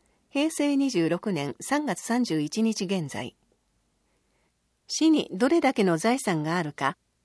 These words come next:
その内訳がどのようなものかを表しています。本市の資産は五千四百四十八億円余、負債は五百七十四億円余。資産から負債を差し引いた純資産が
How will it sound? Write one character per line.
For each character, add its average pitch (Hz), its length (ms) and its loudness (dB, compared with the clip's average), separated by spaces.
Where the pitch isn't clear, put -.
そ - 160 0
の 285 140 4
内 240 260 0
訳 240 240 2
が 196 220 2
ど 247 180 2
の 320 120 6
よ 269 120 6
う 208 40 6
な 190 120 4
も 180 120 2
の 233 120 0
か 165 160 -2
を 147 160 -2
表 202 300 0
し - 80 -8
て - 80 -8
い 139 100 -6
ま 139 140 -8
す。 - 200 -8
本 330 260 2
市 - 140 2
の 202 100 4
資 - 160 0
産 147 280 -2
は 107 200 -4
五 202 120 -2
千 320 280 2
四 247 200 4
百 180 240 0
四 254 200 2
十 156 180 0
八 180 320 -2
億 233 240 2
円 190 160 2
余、 147 220 -4
負 - 120 -12
債 254 320 0
は 202 220 4
五 208 120 0
百 285 260 -2
七 302 260 4
十 156 200 0
四 208 260 2
億 196 240 0
円 175 240 0
余。 131 140 -4
資 320 180 2
産 240 260 0
か 147 140 -2
ら 143 200 2
負 - 100 -12
債 294 260 0
を 285 60 -2
差 220 180 0
し 285 180 -4
引 311 120 0
い 311 60 -2
た 170 140 2
純 220 220 0
資 285 140 -2
産 175 260 -2
が 143 180 -4